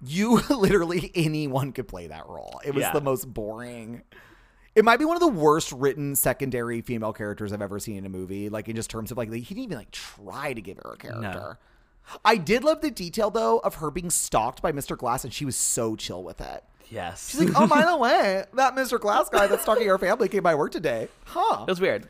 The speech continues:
Speaker 1: That was
Speaker 2: It was
Speaker 1: fun.
Speaker 2: weird.
Speaker 1: Hmm.
Speaker 2: Okay.
Speaker 1: Like, that, again, that's what I love about him. It's like all the things that n-,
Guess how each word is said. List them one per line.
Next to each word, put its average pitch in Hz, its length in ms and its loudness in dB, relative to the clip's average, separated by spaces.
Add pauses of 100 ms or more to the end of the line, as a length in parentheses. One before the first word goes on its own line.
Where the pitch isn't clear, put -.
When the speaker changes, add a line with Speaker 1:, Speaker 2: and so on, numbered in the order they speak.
Speaker 1:
That 269 160 6
was 480 160 8
Speaker 2:
It 392 80 0
was - 120 4
Speaker 1:
fun. 415 80 0
Speaker 2:
weird. 233 180 -2 (140)
Speaker 1:
Hmm. 466 320 -18 (180)
Speaker 2:
Okay. 440 680 -6
Speaker 1:
Like, 233 320 0 (360)
that, 196 220 0
again, 208 260 2
that's 175 140 0
what 202 80 8
I 196 40 8
love 175 160 4
about 147 220 2
him. 127 200 0
It's 151 180 -6
like 160 220 2
all 165 80 4
the 214 100 2
things 208 200 -6
that 220 140 0
n-, 139 180 -10